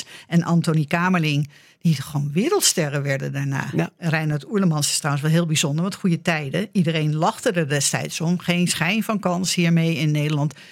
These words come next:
Speaker 2: Vijfendertig jaar, hè, draait deze soap.
Speaker 1: Ja, en, en weet je wat het, eh, eh, eh, het punt is? Na vijfendertig jaar zit het nog steeds op zo'n één miljoen kijkers per dag.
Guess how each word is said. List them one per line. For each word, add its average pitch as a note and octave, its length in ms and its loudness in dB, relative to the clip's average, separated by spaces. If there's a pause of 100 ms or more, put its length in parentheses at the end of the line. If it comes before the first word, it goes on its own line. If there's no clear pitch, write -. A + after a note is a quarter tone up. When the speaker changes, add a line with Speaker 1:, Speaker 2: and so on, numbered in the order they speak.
(120)
Speaker 2:
Vijfendertig E3+ 760 0
jaar, D#3+ 480 2
hè, D#3+ 180 0
draait D3+ 380 -2
deze D#3+ 300 -4
soap. D#3+ 420 -2 (240)
Speaker 1:
Ja, G#2+ 340 0
en, B2 300 0
en B2 100 -4
weet B2 200 0
je A#2 60 -4
wat A2+ 80 0
het, A2 220 -2
eh, G#2 220 2
eh, G#2 380 -4 (220)
eh, F#2 120 -6
het G#2+ 160 -6
punt C#3 280 -2
is? - 280 -2 (100)
Na A2+ 260 0
vijfendertig A2 640 -4
jaar B2 260 -2
zit B2+ 380 -4
het B2+ 200 -2 (120)
nog B2 180 -4
steeds - 480 -2
op A#2+ 140 -8
zo'n B2+ 320 -4
één C#3 240 0
miljoen C3 520 0
kijkers C#3 540 -2
per A2+ 280 -2
dag. A2+ 560 -4